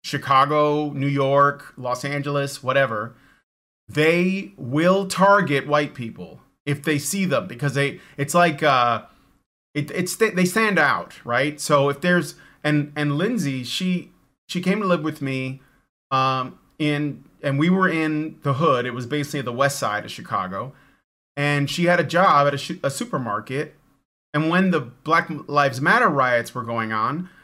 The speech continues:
you know, the, the, there were people breaking in and, like, literally breaking in to the supermarket. And she was, like, really worried, you know, that it would happen one day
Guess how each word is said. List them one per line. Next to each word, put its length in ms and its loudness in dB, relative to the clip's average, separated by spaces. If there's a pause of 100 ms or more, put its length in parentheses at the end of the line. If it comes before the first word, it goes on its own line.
(140)
you 80 -2
know, 140 2
the, 200 -2
the, 400 4
there 120 0
were 120 0
people 300 -2
breaking 460 0
in 280 0
and, 180 -6
like, 200 -4
literally 480 0
breaking 760 0
in 540 -4 (480)
to 100 0
the 100 0
supermarket. 840 -4
And 140 -6
she 160 -2
was, 240 -2
like, 240 -2
really 580 -2 (640)
worried, 580 0 (140)
you 140 -6
know, 160 4
that 160 4
it 60 2
would 160 0
happen 400 2
one 200 0
day 420 0